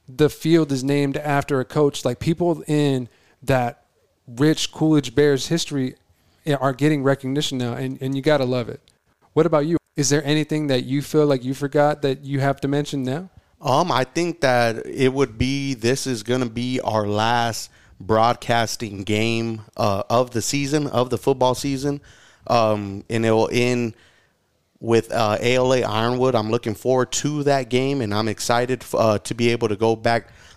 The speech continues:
Speaker 2: uh, over there and be able to get that hospitality again. But for me, you know, I will be taking a vacation, uh, for the next two weeks. I know me and you are still gonna link up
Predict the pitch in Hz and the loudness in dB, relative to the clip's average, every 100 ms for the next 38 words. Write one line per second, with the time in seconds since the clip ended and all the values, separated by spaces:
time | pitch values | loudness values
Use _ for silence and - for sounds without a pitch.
0 | - 127 113 - 127 120 117 123 123 107 | -2 2 2 4 2 4 4 4 4 2
1 | 104 113 113 113 - 104 101 123 - 110 | 0 0 0 0 -2 -2 0 0 0 -2
2 | 107 120 - - - 120 147 113 110 110 | 0 -2 -2 -8 -2 0 0 -2 -4 -2
3 | 113 113 107 107 101 - _ _ _ - | -2 -2 0 2 2 -2 _ _ _ -12
4 | - 123 113 156 165 147 135 - _ _ | -2 0 2 2 2 0 -2 -6 _ _
5 | _ _ - 127 113 104 104 - 107 123 | _ _ -4 0 2 2 0 -2 -2 0
6 | 123 117 123 117 - 135 123 123 120 107 | 0 -2 -2 -2 0 0 0 -2 0 0
7 | 110 110 - 131 123 131 127 127 127 _ | 0 0 0 0 0 0 0 -2 -6 _
8 | _ _ 113 113 - 117 107 110 120 - | _ _ 0 0 2 0 2 0 -2 -4
9 | - 131 117 135 - 117 117 120 117 123 | -4 -2 0 0 0 -2 0 0 2 0
10 | 120 117 117 104 - 120 117 110 104 123 | 0 0 0 0 2 2 2 0 0 0
11 | 117 120 117 - | 2 2 2 0